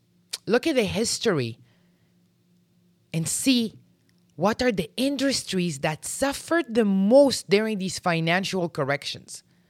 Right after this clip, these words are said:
Make an educated evaluation, and if your industry crushed in the past,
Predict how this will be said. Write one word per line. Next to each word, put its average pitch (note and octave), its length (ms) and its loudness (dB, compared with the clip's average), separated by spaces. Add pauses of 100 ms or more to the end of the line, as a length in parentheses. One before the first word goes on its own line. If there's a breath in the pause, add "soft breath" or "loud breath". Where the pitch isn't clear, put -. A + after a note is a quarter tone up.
(1500)
Make A#3 260 6
an G#3+ 140 0 (120)
educated B3+ 640 4
evaluation, E3 1000 0 (1700)
and E3+ 160 -2
if - 200 -6
your C#4 200 4
industry C4+ 520 0
crushed G3+ 520 4
in A3 120 0
the F3+ 80 0
past, F#3 600 -2